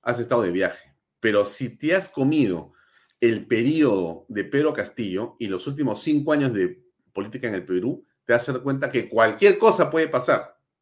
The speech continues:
Cualquier cosa puede pasar. Entonces sí, tenemos la obligación de exigir decisiones rápidas. Los ciudadanos, nosotros no somos nadie, somos uno como usted, igualito.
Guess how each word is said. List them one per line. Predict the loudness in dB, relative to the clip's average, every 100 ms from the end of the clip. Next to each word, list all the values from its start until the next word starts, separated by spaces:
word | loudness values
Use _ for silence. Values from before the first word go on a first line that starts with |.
| _ _ _ _ _ _ _ _
Cualquier | 4 4 2 0 2 4
cosa | 4 2 2 -2
puede | -2
pasar. | -4 -6 -6 -6 -8
Entonces | -4 -2 0 -2
sí, | -4 -6 -8 _ _ _ -2
tenemos | 0 2 2
la | 2
obligación | 0 -4 -2 -4 2 4 4 0 -8 -12
de | -6
exigir | -6 -6 -12 -6 -4 -6 _ _ _
decisiones | -10 -10 -6 0 0 0 -8 -6
rápidas. | -2 -2 -2 -6 -8 -12 _ _ _ _ -6
Los | -4
ciudadanos, | 0 2 2 0 -4 -10 -18 _ _
nosotros | -14 -8 -4 -2
no | -2
somos | -2 -6 -4
nadie, | 0 2 2 -4 -12 _ _ _
somos | -4 -2 -2 -4 -10 _ _
uno | -2 0 0
como | -4
usted, | -4 -4 -6 -8 _
igualito. | -4 -2 0 -4 -12